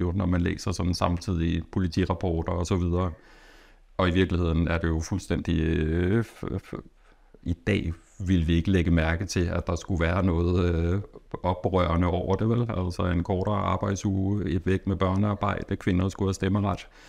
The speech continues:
Så det er jo, f-, jo nogle ret legitime krav, de kommer med. Og alligevel kunne man blive smidt i varetægtsfængsel et år uden at f-,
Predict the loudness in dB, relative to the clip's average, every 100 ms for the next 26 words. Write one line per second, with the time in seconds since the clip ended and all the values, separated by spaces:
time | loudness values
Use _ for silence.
0 | -20 -20 -20 -8 -2 2 4 4 2 0
1 | 0 -6 -10 -10 -12 -4 0 2 4 2
2 | 2 2 2 0 0 0 0 2 0 0
3 | 0 2 2 2 0 -4 -12 -6 2 4
4 | 4 4 2 2 0 0 0 0 2 2
5 | 2 0 0 -4 -2 -4 -4 -4 -2 -2
6 | 0 0 0 2 4 4 2 0 -4 -8